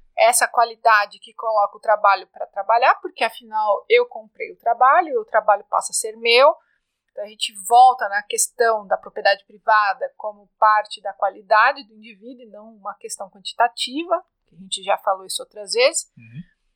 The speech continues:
Speaker 1: E aí você aliena duplamente esse, essa figura, né? O trabalho cooperado tem essa função de estabelecer um, um todo acima das partes, mas aqui o que a gente tá falando é que o capitalismo, ele oferece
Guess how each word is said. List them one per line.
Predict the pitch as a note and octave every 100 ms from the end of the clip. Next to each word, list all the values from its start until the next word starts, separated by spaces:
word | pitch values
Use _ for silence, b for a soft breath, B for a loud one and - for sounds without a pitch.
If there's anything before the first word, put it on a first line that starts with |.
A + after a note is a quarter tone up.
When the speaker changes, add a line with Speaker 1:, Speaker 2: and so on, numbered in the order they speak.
| _ _ _ _ _ _ D4
Speaker 1:
E | G#4+
aí | F4 G4+
você | G#4+ - G4
aliena | G4 F#4 F#4+ G#4 G#4
duplamente | D4+ A#4 B4 A#4 E4 D#4+ E4+
esse, | - B3 G3+
essa | F#3 -
figura, | - A#3 - A3 G#3 G3
né? | A#3+ G4+ E4
O | A#3+ A#3
trabalho | B3 A#3 A#3+
cooperado | B3 B3+ A#3 A3
tem | - C#4+
essa | D#4 C4+
função | - B3 A3+ - B3 A#3+ A3
de | G3+
estabelecer | - - G#3+ G#3 G#3 - A3+ G#3+
um, | G3+ F#3+ _
um | G3+ G3 F#3 -
todo | B3+ B3+ B3 G3+
acima | G3 - - - A#3 G#3
das | F#3+ F3+
partes, | - A#3 D4 F#4 - - - _ _ _ _ _ _
mas | B3+ C4+
aqui | C#4 - F#4
o |
que | F4+
a | F#4
gente | E4 E4
tá | D4
falando | C#4 D#4
é | F#4
que | F4
o |
capitalismo, | - C#4+ D4 C#4 D#4+ E4
ele | D#4+ D#4
oferece | D#4 - C#4+ B3+ C4+ F4 G4 - C#4+